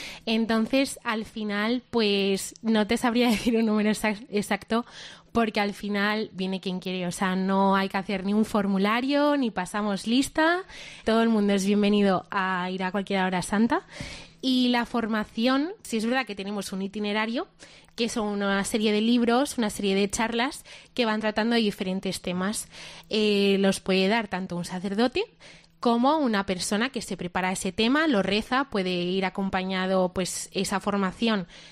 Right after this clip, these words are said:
eh, se puede apoyar también en un sacerdote para esa parte, pues, más teológica. Y entonces siempre empezamos las adoraciones con una charla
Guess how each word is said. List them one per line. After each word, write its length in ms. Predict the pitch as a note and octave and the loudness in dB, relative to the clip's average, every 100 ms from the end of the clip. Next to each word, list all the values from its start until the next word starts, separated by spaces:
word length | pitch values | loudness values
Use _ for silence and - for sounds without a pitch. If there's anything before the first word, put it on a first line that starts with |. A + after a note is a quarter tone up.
| - | -16
eh, 300 | - F#3+ F#3 | -6 -4 -2
se 120 | F3 F#3 | -4 -2
puede 180 | F#3+ | 0
apoyar 340 | F#3 G3+ G3+ G3 | 2 2 0 0
también 300 | F#3 G3 F3 | -2 -2 -2
en 40 | |
un 80 | F3 | -2
sacerdote 600 | F#3 E3+ F#3+ G#3+ - F3+ | -2 -2 0 2 0 -4
para 240 | - E3 | -4 -2
esa 200 | E3 - | -4 -4
parte, 300 | E3+ F3 F3 | -4 -4 -6
pues, 220 | F3+ F3 G3 | -10 -10 -6
más 260 | F3 F3 | -6 -4
teológica. 640 | - F#3+ G#3 - A3+ B3 E4 - - - - - | 0 2 2 0 -4 -4 -4 -12 -20 -20 -20 -10
Y 180 | - A#3+ | -2 0
entonces 520 | A3 A3 G#3+ G3+ A3 | 0 0 0 2 0
siempre 400 | - A3 A3 G#3 | 0 0 0 0
empezamos 480 | F#3+ F#3 G#3+ G3+ F3+ | -2 0 2 2 0
las 180 | F3+ - | -4 -2
adoraciones 800 | F3 F3+ E3+ - G#3+ C#4 G4+ - | 0 0 0 2 2 2 0 -8
con 880 | - A3 G3+ G3 F#3+ F#3+ F#3 F#3 F3+ | -2 2 4 4 2 0 -2 -2 -2
una 300 | G#3+ G#3 F#3+ | 0 2 0
charla 420 | - F#3 G3+ C#4 | -2 -4 -2 -2